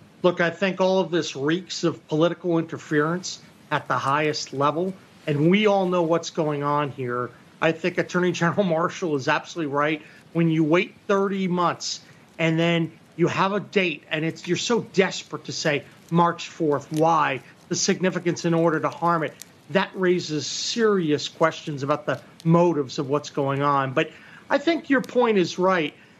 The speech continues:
The reality is you have to go through the Court of Appeals process. There's nothing extraordinary about that. And the Supreme Court historically has always looked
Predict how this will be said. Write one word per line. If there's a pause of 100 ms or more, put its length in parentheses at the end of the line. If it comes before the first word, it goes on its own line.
(160)
The
reality
is
you
have
to
go
through
the
Court
of
Appeals
process. (240)
There's
nothing
extraordinary
about
that.
And
the
Supreme
Court (240)
historically
has
always
looked